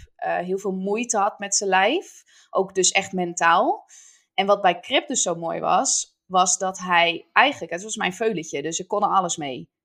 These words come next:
Echt alles. Boeide me echt helemaal niks. Het was echt geweldig, dat paard. Ik heb echt nog nooit een band met een paard gehad op die, op dat level. Hij was zo fijn om samen te werken. Maar hoe meer zijn fysieke blessures erger werden,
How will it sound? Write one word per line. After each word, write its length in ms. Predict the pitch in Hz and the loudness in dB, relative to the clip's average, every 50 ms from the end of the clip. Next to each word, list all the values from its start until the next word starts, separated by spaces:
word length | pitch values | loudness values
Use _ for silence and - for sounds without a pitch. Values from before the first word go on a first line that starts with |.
| _ _ | _ _
Echt 460 | - 240 233 233 - - - _ _ _ _ | 6 6 6 4 0 -8 -10 _ _ _ _
alles. 560 | - 196 190 175 165 143 143 - - - _ _ | 8 10 10 10 10 4 -2 -4 -10 -14 _ _
Boeide 340 | - 190 208 214 196 202 214 | -10 -8 -8 -8 -6 -8 -4
me 100 | 220 220 | -2 0
echt 220 | - 247 240 - - | 0 0 -2 -4 -14
helemaal 480 | 160 156 185 220 269 294 285 254 247 | -6 2 4 4 4 4 2 -2 -4
niks. 260 | 214 170 151 - - | -6 -6 -6 -6 -8
Het 120 | - 190 - | -8 -6 -6
was 100 | - 214 | -8 -8
echt 140 | - - - | -10 -12 -16
geweldig, 840 | - - - - 320 339 339 - 165 127 131 139 147 143 135 - | -14 -8 0 4 4 6 6 6 2 2 0 0 -2 -4 -6 -6
dat 180 | - 160 160 _ | -8 -12 -10 _
paard. 500 | - 151 143 139 143 151 - - - - _ | -2 0 0 0 0 -2 -4 -6 -8 -8 _
Ik 220 | _ _ _ _ - | _ _ _ _ -8
heb 100 | 190 196 | -6 -6
echt 100 | - 220 | -4 -4
nog 120 | 214 190 | -6 -6
nooit 460 | 214 208 208 233 254 285 311 320 311 | -6 -4 0 2 4 4 4 2 0
een 120 | 294 254 220 | -4 -2 2
band 260 | 226 240 262 277 - | 2 2 2 0 -6
met 100 | 254 220 | -8 -8
een 100 | 202 190 | -4 0
paard 300 | 208 214 233 269 285 - | 2 2 2 2 0 -2
gehad 580 | - 240 226 247 302 392 440 427 - - - _ _ _ _ _ - | -2 0 2 4 2 2 0 -2 -8 -10 -10 _ _ _ _ _ -4
op 200 | - 208 190 180 | -4 -4 -2 -2
die, 220 | 190 240 262 269 | -6 -6 -6 -4
op 180 | - 214 190 - | -4 -6 -4 0
dat 200 | 214 226 240 233 | 0 0 0 0
level. 520 | 190 160 156 156 - 156 135 127 127 - _ _ _ _ _ _ _ _ | -4 -6 -6 -6 -8 -10 -10 -10 -14 -18 _ _ _ _ _ _ _ _
Hij 100 | - 170 | -10 -6
was 260 | 175 196 - - _ _ | -4 -2 -4 -4 _ _
zo 640 | - 185 160 - - 233 240 254 277 294 294 294 | -10 -4 -2 0 6 8 8 8 8 6 0 -6
fijn 500 | 294 - - 294 285 277 262 214 175 165 | -8 -4 0 2 2 2 2 -2 -8 -10
om 140 | - 160 180 | -10 -12 -10
samen 340 | - - 247 233 226 220 196 | -8 -8 -6 -6 -6 -6 -8
te 100 | - 160 | -8 -8
werken. 680 | 151 139 143 139 - - - 76 - - 294 320 _ _ _ _ _ _ _ _ _ _ _ | -6 -6 -6 -8 -10 -8 -6 -6 -6 -6 -8 -10 _ _ _ _ _ _ _ _ _ _ _
Maar 480 | - 196 202 202 202 202 202 190 190 | 0 4 4 6 6 4 2 0 -4
hoe 380 | 170 190 208 214 208 208 202 202 | -8 -10 -12 -12 -14 -14 -14 -14
meer 380 | 190 196 208 240 262 285 294 277 | -12 -10 -6 -4 -2 -2 -2 -2
zijn 500 | - 240 208 196 190 190 185 175 170 - | -4 -2 -2 -4 -4 -6 -8 -12 -14 -16
fysieke 400 | _ _ - 202 190 240 247 - | _ _ -18 -14 -14 -14 -12 -10
blessures 560 | 233 196 185 180 - 240 240 226 185 165 - - | -8 -8 -6 -6 -6 -6 -6 -8 -8 -8 -6 -4
erger 380 | - 196 240 254 - - 180 | -2 -2 -2 -2 -4 -8 -8
werden, 480 | 156 151 151 156 156 175 226 311 349 | -8 -8 -6 -4 -2 -2 -2 -4 -6